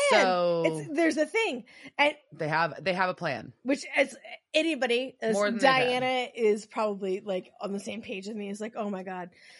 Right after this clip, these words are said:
Speaker 2: if we're really freaked out, all we want is a plan of action." And now we've got
Speaker 1: Yeah.
Speaker 2: one. All right. We got,
Speaker 1: That's it.
Speaker 2: we got wars. We got famines. Let's get to pestilence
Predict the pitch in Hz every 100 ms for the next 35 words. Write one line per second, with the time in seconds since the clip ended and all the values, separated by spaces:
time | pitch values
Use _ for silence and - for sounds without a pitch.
0 | - - 247 214 302 320 254 240 254 254
1 | 247 240 208 208 240 - - 247 277 285
2 | 233 214 254 220 208 180 233 185 180 175
3 | 180 - 175 - _ _ _ 233 240 247
4 | 254 262 254 254 190 190 233 254 214 -
5 | - - - 254 277 - 277 - - 247
6 | 294 294 311 247 202 - 214 277 277 269
7 | 269 220 - - 269 226 269 - 277 -
8 | - 269 269 294 294 294